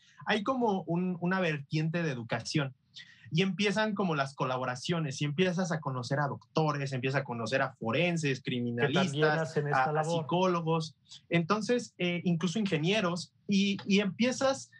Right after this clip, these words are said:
Speaker 1: a, a trabajar con lo que el país te da, porque nos ha tocado, eh, explicarle a la gente qué está pasando con su país. Entonces, eh,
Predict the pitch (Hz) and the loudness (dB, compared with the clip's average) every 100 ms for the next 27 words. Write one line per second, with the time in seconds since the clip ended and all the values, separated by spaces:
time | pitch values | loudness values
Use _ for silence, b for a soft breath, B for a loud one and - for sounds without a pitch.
0 | B - 180 180 180 165 180 175 170 - | B 0 0 0 -4 -2 -2 0 -2 -2
1 | 220 233 - 214 196 185 170 180 160 170 | -4 -4 -6 -2 0 0 -2 -4 0 0
2 | 220 220 233 262 190 180 160 160 165 165 | 0 0 0 0 -2 -4 -6 -4 -4 -6
3 | - b _ _ - 196 180 202 220 - | -10 b _ _ -6 -2 -2 -2 -2 2
4 | 196 196 208 - 143 135 139 160 - 165 | 2 2 -2 -2 -2 -2 -2 -4 0 0
5 | 214 233 233 - 220 233 233 - 226 226 | 2 2 0 0 -4 -4 -4 -4 -2 -2
6 | 240 240 170 139 143 220 - - _ - | -2 -2 -4 0 0 0 -8 -18 _ -20
7 | - B B B 170 180 240 240 302 - | -20 B B B 0 2 0 -2 -4 -8
8 | B B - 196 202 202 | B B -2 0 0 -2